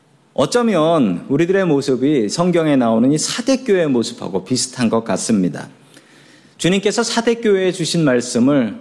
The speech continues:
우리들의 말씀으로 받기를 주의 이름으로 소망합니다. 아멘. 첫 번째, 하나님께서 우리들에게 주시는 말씀은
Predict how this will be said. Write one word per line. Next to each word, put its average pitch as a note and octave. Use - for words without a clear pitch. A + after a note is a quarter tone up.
우리들의 C3+
말씀으로 G2+
받기를 G2
주의 C3
이름으로 F#2+
소망합니다. C3
아멘. E2+
첫 D3+
번째, F#3
하나님께서 G3
우리들에게 A#2
주시는 A2+
말씀은 G#2